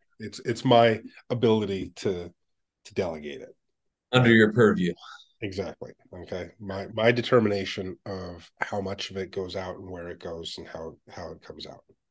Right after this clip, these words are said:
Speaker 1: right? You,
Speaker 2: Okay.
Speaker 1: you guys, holders of pie,
Speaker 2: Mm-hmm.
Speaker 1: have as much power over that as I do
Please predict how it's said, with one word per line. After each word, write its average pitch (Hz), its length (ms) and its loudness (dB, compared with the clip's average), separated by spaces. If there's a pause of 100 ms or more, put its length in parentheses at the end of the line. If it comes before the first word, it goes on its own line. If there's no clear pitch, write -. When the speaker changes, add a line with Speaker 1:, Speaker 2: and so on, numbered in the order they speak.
(140)
Speaker 1:
right? 92 180 -6 (560)
You, 139 380 4
Speaker 2:
Okay. - 140 -4 (300)
Speaker 1:
you 196 240 4
guys, 90 440 0 (100)
holders 117 560 0
of 95 80 -10 (100)
pie, 85 480 -6 (540)
Speaker 2:
Mm-hmm. 107 200 -8 (480)
Speaker 1:
have 120 460 2
as 117 300 0
much 107 260 -2
power 98 520 -2
over 95 260 -8
that 87 400 -8
as 85 220 -14 (100)
I 92 160 -10
do 85 420 -12